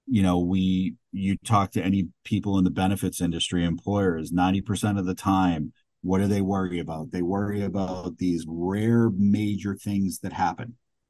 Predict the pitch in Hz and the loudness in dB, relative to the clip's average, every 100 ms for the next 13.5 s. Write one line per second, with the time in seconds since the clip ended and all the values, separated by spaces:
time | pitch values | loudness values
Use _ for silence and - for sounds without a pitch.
0 | _ 107 113 139 135 156 147 127 113 98 | _ 2 6 8 6 2 4 6 6 6
1 | 123 135 92 78 76 73 71 - 85 85 | 6 6 4 -8 -10 -14 -18 -12 -8 -6
2 | 82 - - 123 123 85 73 69 - 73 | -4 0 2 0 -2 -8 -8 -12 -14 -12
3 | 82 82 113 117 120 78 80 - 92 90 | -10 -8 -2 0 0 -4 -6 -2 -2 0
4 | 110 107 101 - - - - _ _ _ | 4 2 2 -8 -12 -12 -14 _ _ _
5 | _ _ _ _ _ _ - 104 95 120 | _ _ _ _ _ _ 0 2 6 6
6 | 131 127 101 - - 123 135 131 123 113 | 8 4 2 -2 4 6 8 8 4 -2
7 | 101 104 117 117 107 117 107 98 90 - | -4 0 2 2 4 4 4 0 -2 -4
8 | 113 95 71 - _ _ _ _ _ _ | -4 -4 -8 -14 _ _ _ _ _ _
9 | _ _ _ 120 104 98 92 - 98 - | _ _ _ -2 4 4 4 0 -6 2
10 | 110 135 120 - 135 131 101 76 - - | 6 6 4 2 4 4 0 -6 -10 -8
11 | 98 90 78 - 101 110 120 120 113 107 | -4 -2 -2 -2 2 4 4 4 2 0
12 | - - 107 85 78 - - - 92 95 | -2 -4 -2 -2 -6 -6 -8 -2 -2 0
13 | 95 90 85 95 98 | 0 0 2 2 2